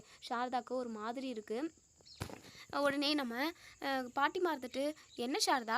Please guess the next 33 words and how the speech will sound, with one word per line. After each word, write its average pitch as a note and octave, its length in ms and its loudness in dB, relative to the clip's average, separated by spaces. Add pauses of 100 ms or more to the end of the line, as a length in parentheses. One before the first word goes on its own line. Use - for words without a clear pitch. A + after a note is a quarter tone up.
பேகும் C#4 340 0
கையுமா D#4 320 2
வந்திருக்கீங்க, C4 560 -2
எதுக்காக D#4 380 0
வந்திருக்கீங்க?" B3 460 -4
அப்படின்னு A#3 280 -2
சொல்லி A3+ 160 -6
கேட்கவும், A3+ 400 -4
உடனே A#3+ 260 -2
தாத்தா A#3+ 300 0
இருந்துட்டு, B3 340 -4
"ஏய் A3+ 160 -4
கா-, A#3+ 320 6
ஏய் A3+ 260 -2
கல்யாணி, B3+ 400 0 (400)
என்ன D4+ 300 6
வார்த்தை C#4 360 4
இது? A#3 180 -2 (320)
வந்தவங்கள D4 460 4
எதுக்காக D4 400 4
வந்தீங்க, B3 380 -2
வந்திருக்கீங்கன்னு B3 640 -2
சொல்லி A#3 180 -2
கேட்குற? A3+ 320 2 (400)
அறிவு E4 260 8
இருக்கா C#4 220 2
உனக்கு?" A#3 280 0
அப்படின்னு A3+ 300 0
சொல்லிட்டு G#3+ 260 -6 (100)
திட்டுறாங்க. A#3+ 440 -2 (440)
"அது A3 280 -2
இல்லைங்க, E4 340 0 (500)
திடுதிப்புன்னு F4+ 600 -2